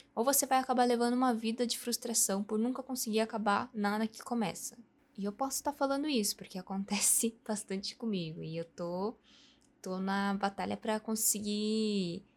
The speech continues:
né? Eu tô selecionando os projetos que eu quero levar pra frente. É uma pena eu ter que deixar umas coisas de lado por enquanto, mas, mas se eu não fizer isso, eu sei que eu nunca vou sair do lugar.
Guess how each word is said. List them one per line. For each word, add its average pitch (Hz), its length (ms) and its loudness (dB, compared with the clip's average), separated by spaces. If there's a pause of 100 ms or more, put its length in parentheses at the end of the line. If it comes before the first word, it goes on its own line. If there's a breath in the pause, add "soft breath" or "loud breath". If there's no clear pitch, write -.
(280 soft breath)
né? 180 240 -4
Eu 170 360 -4 (180)
tô 190 100 -8
selecionando 202 720 0
os 170 100 -4
projetos 170 380 -6
que - 80 -10
eu 170 60 -8
quero 170 180 -8
levar 170 200 -6
pra 185 180 -8
frente. 190 800 -4
É - 80 -8
uma 190 200 -2 (240)
pena 226 380 8
eu 190 80 0
ter 185 140 -8
que - 100 -12
deixar 185 280 -2
umas 175 140 -6
coisas 175 320 -6
de 175 80 -4
lado 165 220 -6
por 185 140 -8
enquanto, 185 480 -4
mas, 240 360 -2 (480 soft breath)
mas 214 120 0
se 240 80 6
eu 240 40 6
não 262 120 2
fizer 233 220 4
isso, 214 200 4
eu 233 60 4
sei 226 200 4
que 226 140 -2
eu 226 80 4
nunca 233 240 2
vou 226 100 -4
sair 220 200 0
do 226 100 -6
lugar. - 300 -6